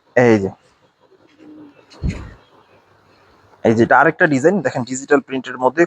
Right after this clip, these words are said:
কত চমৎকার ডিজিটাল প্রিন্ট, ঠিক আছে? আর পুরো বডিতে সিকোয়েন্সের কাজ করা থাকবে,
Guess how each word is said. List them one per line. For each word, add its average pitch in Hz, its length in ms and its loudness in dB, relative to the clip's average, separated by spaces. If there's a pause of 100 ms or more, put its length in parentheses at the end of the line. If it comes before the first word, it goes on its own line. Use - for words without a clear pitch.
কত - 140 0 (120)
চমৎকার 160 400 2 (200)
ডিজিটাল 120 320 -2
প্রিন্ট, - 260 -12 (2250)
ঠিক - 160 -16
আছে? - 200 -4 (440)
আর 117 260 2
পুরো 160 180 4
বডিতে 151 340 2
সিকোয়েন্সের 151 480 -4
কাজ 139 140 2 (100)
করা 139 120 2
থাকবে, 139 280 -4